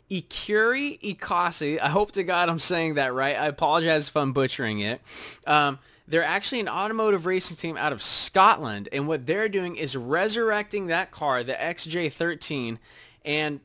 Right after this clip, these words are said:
they're making it in, into what is called the L M sixty now.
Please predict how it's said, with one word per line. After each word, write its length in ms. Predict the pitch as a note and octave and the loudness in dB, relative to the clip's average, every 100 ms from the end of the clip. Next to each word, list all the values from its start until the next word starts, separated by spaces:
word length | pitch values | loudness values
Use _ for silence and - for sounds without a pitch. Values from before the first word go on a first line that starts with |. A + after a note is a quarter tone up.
| _ | _
they're 140 | E3 D3+ | -2 0
making 420 | C#3+ D#3+ D#3+ E3+ | 2 0 0 -4
it 160 | E3+ | -2
in, 240 | C#3+ C#3 C#3+ - | -2 -2 -6 -6
into 580 | C#3+ C#3+ G2+ A#2+ F3 | -6 -6 -8 -8 -6
what 220 | D#3+ D#3+ D3+ | 0 2 2
is 140 | C#3 | 0
called 280 | - D#3 D3+ | 2 2 2
the 200 | C#3 - | 0 0
L 240 | D3+ D#3 | 0 0
M 100 | C#3+ | -4
sixty 380 | C3 C3 - C#3 | -6 -8 -8 -8
now. 300 | A#2 G#2 F2 | -8 -8 -10